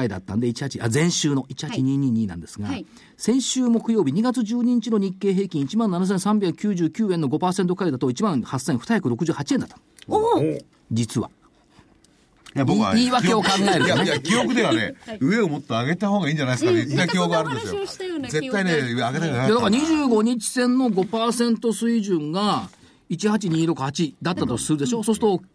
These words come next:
Speaker 1: 今日の終値で一八二六四ということは、やっぱり二十五日線の五パーセントっていうのは、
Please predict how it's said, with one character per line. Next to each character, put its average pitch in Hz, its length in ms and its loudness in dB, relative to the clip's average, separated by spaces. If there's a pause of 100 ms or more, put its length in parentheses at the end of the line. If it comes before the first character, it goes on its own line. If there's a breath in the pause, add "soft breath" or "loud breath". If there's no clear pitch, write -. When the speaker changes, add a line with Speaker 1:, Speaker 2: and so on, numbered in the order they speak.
(240)
Speaker 1:
今 269 280 2
日 226 40 4
の 233 220 4
終 180 240 4
値 170 40 2
で 170 40 2
一 170 140 -2
八 202 180 0
二 175 120 2
六 185 220 0
四 156 160 0
と 135 80 -8
い 120 60 -2
う - 20 -8
こ 123 80 -6
と 127 100 -4
は、 117 80 -2
や 147 140 0
っ 175 100 -2
ぱ 330 120 0
り 196 80 0
二 233 120 4
十 302 120 0
五 160 160 0
日 185 180 0
線 226 160 2
の 220 80 4
五 151 140 -6
パ 196 160 0
ー 214 40 2
セ 240 140 2
ン 247 80 2
ト 175 120 0
っ - 20 0
て - 160 -2
い - 20 4
う 143 60 0
の 120 80 -2
は、 147 260 0